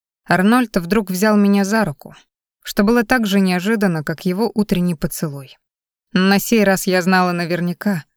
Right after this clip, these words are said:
что от этой неожиданности мне хорошо, а не просто неловко. Не переживай, все будет хорошо. А если Рот попробует на тебя накатить или свалить на тебя что-либо,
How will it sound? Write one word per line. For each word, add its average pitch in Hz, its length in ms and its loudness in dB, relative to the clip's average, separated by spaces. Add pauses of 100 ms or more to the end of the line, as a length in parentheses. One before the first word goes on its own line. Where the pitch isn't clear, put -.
(100)
что - 240 -2
от 220 100 -4
этой 247 200 2
неожиданности 190 840 0 (260)
мне 220 200 0
хорошо, 190 540 -2 (300)
а 220 100 -4
не 202 120 2
просто 190 380 -4
неловко. 139 580 -12 (500)
Не 190 180 2
переживай, 165 680 -2 (220)
все 294 200 -2
будет 160 260 -6
хорошо. - 500 -10 (540)
А 185 100 0
если 226 320 2
Рот 220 260 2
попробует 196 540 2
на 185 80 2
тебя 185 280 0
накатить 180 600 0
или 151 140 -4
свалить 170 440 -2
на 226 100 2
тебя 190 260 0
что-либо, - 500 -8